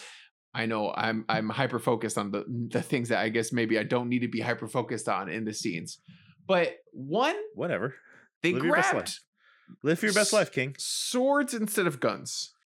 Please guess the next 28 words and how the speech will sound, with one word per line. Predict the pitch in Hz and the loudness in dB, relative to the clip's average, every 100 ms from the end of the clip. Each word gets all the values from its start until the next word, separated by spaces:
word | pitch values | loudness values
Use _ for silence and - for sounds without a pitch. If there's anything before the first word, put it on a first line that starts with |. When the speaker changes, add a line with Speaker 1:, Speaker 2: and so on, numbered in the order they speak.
| _ - | _ 0
Speaker 2:
Yeah. | 214 | 2
Speaker 1:
And | 233 233 226 214 - _ _ 170 | 4 4 2 -4 -12 _ _ 0
I | 208 | 2
was | 220 185 | 2 4
like, | 147 | 4
Speaker 2:
Everybody's | 151 156 139 | 6 6 4
Speaker 1:
"That's | 135 143 | 6 6
so | |
Speaker 2:
bulletproof, | 175 - 165 98 | 6 6 4 2
Speaker 1:
stupid." | - 123 | 0 0
Speaker 2:
dude. | - _ _ - | -2 _ _ 0
No, | 143 | 4
everybody's | 139 143 160 135 | 4 4 0 2
bulletproof | 156 160 110 90 | 2 2 2 -2
here, | 82 80 - | -4 -8 -4
dude. | 92 113 _ - | -2 -2 _ -4
Everyone's | 104 131 120 | 0 0 0
got | 120 | 0
bulletproof | 139 135 135 | 0 -2 -4
suits. | - 139 - - _ - | -4 -6 -6 -20 _ -2
Speaker 1:
But | 247 | 0
you're | 208 233 | 0 -2
right. | 185 175 214 285 285 175 - _ _ _ | -2 -2 0 2 2 -2 -6 _ _ _
That's | 277 254 262 226 | 0 2 2 0
what | 240 262 | 4 4
Speaker 2:
Yeah. | 240 | 4
Speaker 1:
it | |
was. | 233 311 311 180 123 - - | 2 6 6 4 0 -6 -10